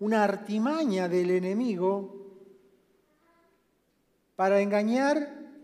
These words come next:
a las personas que no conocen a Dios. No, para engañarnos a nosotros.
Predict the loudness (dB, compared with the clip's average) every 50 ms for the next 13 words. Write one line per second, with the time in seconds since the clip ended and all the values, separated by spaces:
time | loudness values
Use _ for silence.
0 | -20 -20 -20 _ _ _ -4 -2 -2 -2 -4 -6 -6 -4 -4 -4 -2 -2 -2 -2
1 | -2 -2 -2 -2 -2 -2 0 0 2 2 0 -2 -4 -8 -12 -14 -16 -20 -20 -20
2 | -20 -20 -20 _ -20 -20 _ _ _ _ _ _ _ _ _ _ _ _ _ _
3 | _ _ _ _ _ _ _ _ _ _ _ _ _ _ _ _ _ _ _ _
4 | _ _ _ _ _ _ _ _ _ _ _ _ _ _ _ _ _ _ _ -4
5 | -2 -2 -4 -4 -6 -4 -4 -4 -4 -4 -2 -4 -2 -2 -2 -2 -2 0 0 0
6 | 0 2 2 2 2 0 -2 -6 -12